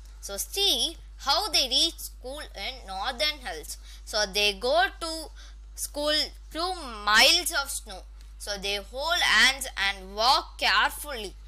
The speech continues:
So if the snow is soft, their feet sink into it. When the, uh, snow is frozen, they may slip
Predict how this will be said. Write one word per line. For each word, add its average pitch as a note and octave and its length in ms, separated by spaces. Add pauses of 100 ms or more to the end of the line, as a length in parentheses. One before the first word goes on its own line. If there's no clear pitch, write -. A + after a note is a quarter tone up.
(180)
So G#3 160
if F#3+ 240
the G#3 100
snow D4 300 (180)
is E4 60
soft, C4 480
their F#3+ 240 (360)
feet F#4 440
sink C#4 480 (200)
into G#3 340
it. F#3 200 (240)
When G3 260
the, G3 260 (280)
uh, F#3+ 100
snow C#4 300 (140)
is - 100
frozen, B3+ 560 (480)
they A3+ 340
may A#3+ 400
slip C4 360